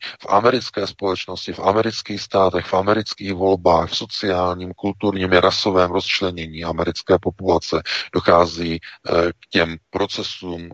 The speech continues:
destrukčním, které de facto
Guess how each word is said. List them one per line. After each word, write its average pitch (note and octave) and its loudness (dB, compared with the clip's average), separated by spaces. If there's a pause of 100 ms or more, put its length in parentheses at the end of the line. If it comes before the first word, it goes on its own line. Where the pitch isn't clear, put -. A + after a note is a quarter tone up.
destrukčním, E2+ -4 (420)
které E2+ 6
de E2 0
facto E2 -4